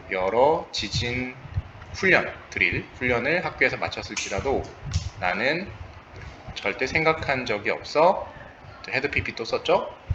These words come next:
자, never 쓰면 경험이죠. 경험. 경험용법이에요, 경험. 어, "진짜 지진을 경험하리라고는 생각한 적이 없어." 자, 이때 이 had가, had예요, would예요? 드가.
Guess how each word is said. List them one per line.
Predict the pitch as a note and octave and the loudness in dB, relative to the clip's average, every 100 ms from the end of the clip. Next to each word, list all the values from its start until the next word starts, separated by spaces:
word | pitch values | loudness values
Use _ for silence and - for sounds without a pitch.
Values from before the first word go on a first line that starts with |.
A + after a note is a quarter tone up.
| - | -4
자, | - F2 | -4 0
never | F#2+ A2+ D3 | 6 8 8
쓰면 | - B2+ | 4 -4
경험이죠. | G#2 G2 A2+ G#2 F#2+ E2 E3+ - - - | -6 -2 -2 -2 -4 -6 -8 -8 -14 -12
경험. | - F2 D#2+ - - - - - - - - - - - - - - | -8 -6 -6 -10 -14 -14 -14 -18 -12 -10 -10 -18 -20 -20 -18 -16 -6
경험용법이에요, | G#2+ A2+ A2+ F#2+ - F2+ D#2+ D#2+ | 0 2 2 0 -4 -6 -6 -10
경험. | D#2+ D#2 F#2 E3 G3 - - - - - - - - - | -12 -4 0 0 0 -4 -6 -12 -14 -14 -14 -20 -20 -14
어, | G2+ G2 - - - - - - - - - - - - - - - - | -8 -2 -2 -2 -6 -10 -10 -12 -12 -12 -14 -12 -12 -12 -18 -18 -14 -2
"진짜 | - B2+ D#3 - F#3+ F#3 | 0 0 -2 6 10 10
지진을 | F3+ B2+ C3 C#3 D3+ C3 F#2+ - - - - | 8 -2 -2 -2 0 0 -2 -8 -20 -18 -10
경험하리라고는 | - A2 C#3+ D3+ C3+ B2+ A2 G2+ G#2+ D#3+ | -2 4 4 6 6 4 2 0 -6 -4
생각한 | F#3 F#3+ G3+ D3+ | 0 0 2 0
적이 | A#2 F2+ | 0 0
없어." | - - | -4 -12
자, | - A#2 | 0 0
이때 | G#2 - A2+ | 2 4 4
이 | F#2+ G2 | 2 -4
had가, | C#3+ D3+ D3 C3 A#2+ G#2+ - | -4 0 2 6 6 6 4
had예요, | F3 F3 C3+ | 2 6 6
would예요? | C#3+ G#2+ G#2+ F2 C#2 - - - - - - - - - | 4 0 0 0 -2 -12 -20 -20 -20 -20 -20 -18 -18 -6
드가. | A2+ F#2 D2+ | -4 -2 -4